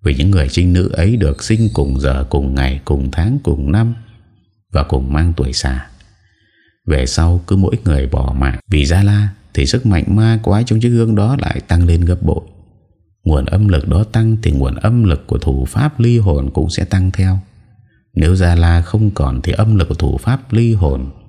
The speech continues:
sẽ không còn điểm tựa và tan biến đi mãi mãi. Chiếc gương là vật kết nối âm dương, người sống có thể trò chuyện được với người chết qua nó, nếu như họ cùng có chung một nguồn sức mạnh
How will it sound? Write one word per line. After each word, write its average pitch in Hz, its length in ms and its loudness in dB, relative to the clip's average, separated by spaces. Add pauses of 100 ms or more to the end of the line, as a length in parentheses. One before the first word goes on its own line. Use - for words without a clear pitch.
(360)
sẽ - 160 -4
không 87 260 0
còn 67 280 -2
điểm 65 260 -4
tựa 65 200 -4
và 67 120 -4
tan 82 300 0
biến 90 180 0
đi 98 120 0
mãi 90 240 -2
mãi. 95 320 -4 (880)
Chiếc 123 180 0
gương 101 320 4
là 69 180 0
vật 67 300 -4
kết - 240 0
nối 101 160 2
âm 110 280 0
dương, 107 280 0 (500)
người 67 300 0
sống - 160 -2
có - 120 -6
thể 73 240 0
trò 67 280 -2
chuyện 65 200 -2
được 67 140 0
với 95 140 0
người 82 300 2
chết 147 240 -2 (100)
qua 104 200 0
nó, 110 300 0 (840)
nếu 82 140 2
như 98 60 4
họ 67 340 2
cùng 65 360 -2
có 78 220 2
chung 107 240 2
một 73 200 0
nguồn 65 240 0
sức - 300 -4
mạnh - 280 -2